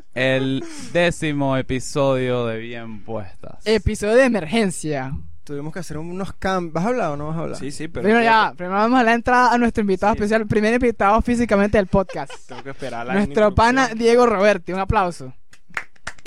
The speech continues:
Speaker 4: Bueno, gracias, muchachos, gracias por la invitación. Venimos a hablar un
Speaker 2: Pégate
Speaker 4: tema
Speaker 2: más al
Speaker 4: deli-,
Speaker 2: micrófono, chaval.
Speaker 3: Habla
Speaker 4: sí.
Speaker 3: duro.
Speaker 4: Venimos a hablar un tema delicado.
Speaker 2: <laughs>
Speaker 4: Poco fuerte para los susceptibles,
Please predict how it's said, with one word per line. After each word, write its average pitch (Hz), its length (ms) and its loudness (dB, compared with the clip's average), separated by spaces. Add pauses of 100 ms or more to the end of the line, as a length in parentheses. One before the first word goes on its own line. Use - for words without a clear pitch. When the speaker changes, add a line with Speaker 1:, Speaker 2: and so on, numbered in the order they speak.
(1300)
Speaker 4:
Bueno, 117 180 -14
gracias, 123 320 -6
muchachos, 131 400 -6
gracias 123 180 -10
por 139 120 -4
la 143 40 -6
invitación. 143 600 -10 (520)
Venimos 117 300 -12
a 123 40 -10
hablar 123 140 -8
un 117 140 -12
Speaker 2:
Pégate 143 220 -2
Speaker 4:
tema 165 80 2
Speaker 2:
más 160 60 2
al 165 60 2
Speaker 4:
deli-, 170 80 0
Speaker 2:
micrófono, 160 300 -4
chaval. 147 220 0
Speaker 3:
Habla 160 100 4
Speaker 4:
sí. 175 60 4
Speaker 3:
duro. 131 220 -2 (260)
Speaker 4:
Venimos 123 260 0
a 131 40 2
hablar 135 180 2
un 131 80 -4
tema 135 220 -2
delicado. 147 560 -2
Speaker 2:
<laughs> - 1500 -10
Speaker 4:
Poco 160 680 -2
fuerte 160 380 -2
para 165 180 0
los 147 220 0 (240)
susceptibles, 190 840 -4